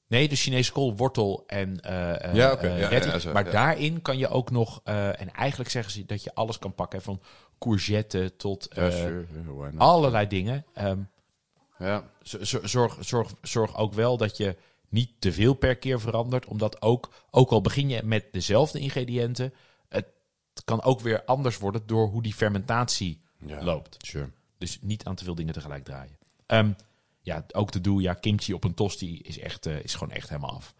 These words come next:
Speaker 1: Barbecue saus, tos-, eh, tosti, kimchi, echt, eh, super lekker.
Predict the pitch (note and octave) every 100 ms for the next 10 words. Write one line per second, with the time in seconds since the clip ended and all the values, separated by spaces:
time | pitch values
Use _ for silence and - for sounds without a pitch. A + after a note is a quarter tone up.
0 | _ _ F#2 F#2+ F2 E2+ - D2 C#2+ -
1 | _ _ - F#2+ - F2 D#2+ - F2+ -
2 | D#2 D2 - E2 D#2+ - - - _ _
3 | - - - C2+ - _ _ - D#2+ D#2
4 | _ - B1+ - _ _ _ - - -